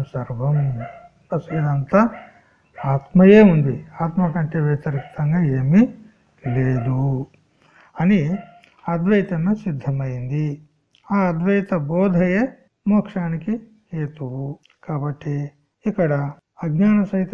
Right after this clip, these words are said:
జగత్ యొక్క నివృత్తి, పరమానంద రూప ప్రాప్తి అనేటువంటి మోక్షము ఈ విచార సాగరం యొక్క ప్రయోజనము అని సిద్ధించింది. ఏ కహే జో, జో దో పక్ష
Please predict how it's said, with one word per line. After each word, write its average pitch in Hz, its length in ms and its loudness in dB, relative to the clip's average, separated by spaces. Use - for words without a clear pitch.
జగత్ 165 340 -4
యొక్క 160 220 -8
నివృత్తి, 165 600 -4
పరమానంద 147 800 -6
రూప 135 140 -12
ప్రాప్తి 175 400 -10
అనేటువంటి 143 600 -10
మోక్షము 156 560 -4
ఈ 196 80 -2
విచార 196 320 0
సాగరం 151 460 -4
యొక్క 196 300 -6
ప్రయోజనము 123 960 -6
అని 180 180 0
సిద్ధించింది. 123 760 -6
ఏ 220 60 4
కహే 196 260 4
జో, 208 140 2
జో 180 180 0
దో 202 100 4
పక్ష 180 260 -2